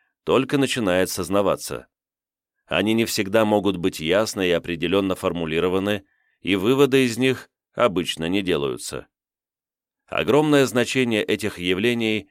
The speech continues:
не должно, однако, забываться. Эти новые факты должны теперь же учитываться в их неожиданных следствиях. Три области явлений могут быть уже теперь отмечены.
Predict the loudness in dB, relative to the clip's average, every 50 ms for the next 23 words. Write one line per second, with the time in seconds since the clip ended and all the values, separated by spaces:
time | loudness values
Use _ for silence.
0 | _ _ _ -4 -2 0 0 2 4 2 2 2 0 0 2 4 4 2 2 0
1 | 0 0 0 -2 -2 -2 -2 0 2 2 2 2 2 0 -2 -4 -6 -6 -6 -8
2 | _ _ _ _ _ _ _ _ _ _ _ _ -4 0 0 0 0 0 0 2
3 | 2 2 4 4 4 4 4 2 2 2 2 0 -2 -4 -2 0 0 0 0 -2
4 | -2 -4 -2 -2 -4 -2 0 0 0 0 0 0 0 -2 -2 -4 -6 -8 -8 -6
5 | -4 -4 -4 -4 -4 -6 -4 -2 -2 -2 -2 -4 -4 -4 -2 -2 -2 0 0 0
6 | 0 -2 -2 -2 -2 0 0 -2 -2 -4 -6 -6 -6 -6 -8 -12 -18 _ _ _
7 | _ _ _ _ _ _ _ _ _ _ -2 2 4 6 6 6 6 4 4 2
8 | 2 -2 -4 -4 -2 -2 0 0 0 2 2 0 0 -2 -6 _ _ _ _ _
9 | -6 0 2 2 2 2 2 2 0 0 0 0 -2 -2 -2 -2 -2 -4 -4 -2
10 | 0 2 2 0 0 -2 -2 -2 -2 -6 -8 -8 -10 -10 -12